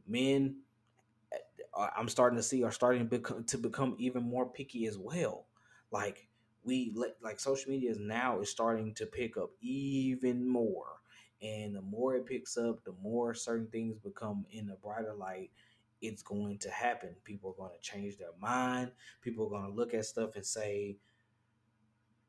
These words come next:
<sighs> uh, look at, look at this stuff, look at themselves and say,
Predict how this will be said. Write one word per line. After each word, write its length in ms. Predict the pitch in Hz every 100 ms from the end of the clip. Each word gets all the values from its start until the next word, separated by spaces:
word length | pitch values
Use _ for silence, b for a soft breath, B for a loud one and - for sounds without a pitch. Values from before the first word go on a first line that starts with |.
| _ _ _ _ _ _ _ _ _ _ _ -
<sighs> 20 |
uh, 1040 | - - - - - - - - - -
look 240 | 110 120 -
at, 100 | -
look 180 | 127 131
at 80 |
this 160 | 120 110
stuff, 300 | 110 120 113
look 220 | 110 131 139
at 60 |
themselves 600 | 131 117 - 123 123 117
and 100 | 107
say, 520 | 104 120 117 113 110